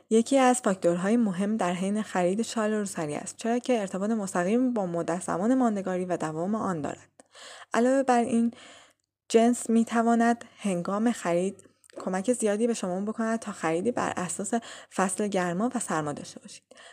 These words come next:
توجه به جنس این امکان را برای شما فراهم می‌کند تا نحوهٔ درست نگهداری و شستشوی شال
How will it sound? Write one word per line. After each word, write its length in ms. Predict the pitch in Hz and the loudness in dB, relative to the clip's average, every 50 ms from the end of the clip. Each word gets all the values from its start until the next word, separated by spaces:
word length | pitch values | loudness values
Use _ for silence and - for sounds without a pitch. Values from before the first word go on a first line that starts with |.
| - _ - | -20 _ -6
توجه 360 | - 214 185 175 170 180 233 | -2 0 2 2 4 4 4
به 140 | 254 269 254 | 6 6 4
جنس 420 | 226 - 208 202 208 208 - - - - - - - - _ - | 4 2 -2 -2 -2 -4 -6 -10 -16 -20 -20 -20 -20 -20 _ 2
این 200 | - 247 247 247 | 4 6 6 6
امکان 360 | 233 226 - 233 226 226 226 | 4 2 2 2 4 4 4
را 80 | 233 220 | 2 2
برای 280 | 185 180 175 180 196 | 2 2 2 2 0
شما 260 | - - 214 185 190 | -2 -2 -4 -4 -4
فراهم 440 | 190 - 196 165 165 185 202 214 240 | -2 -2 -2 0 0 0 2 2 2
می‌کند 340 | 285 285 - 262 247 247 240 | 2 0 0 2 2 2 0
تا 160 | - - 196 | -2 -4 -4
نحوهٔ 400 | 175 170 165 185 - 214 240 254 | -4 -4 -4 -2 2 2 2 4
درست 300 | 240 214 196 196 185 - | 4 2 2 0 0 -2
نگهداری 520 | 208 190 165 151 151 170 165 - 165 170 202 | -4 -4 -2 -2 -4 -4 -2 -2 -2 0 0
و 140 | 226 233 | 0 0
شستشوی 680 | 214 - - 180 175 - - 175 - - 240 269 285 277 | -2 -2 -4 -6 -6 -6 -8 -8 -4 -2 -2 0 0 -2
شال 320 | 285 - 233 226 226 | -2 0 0 0 0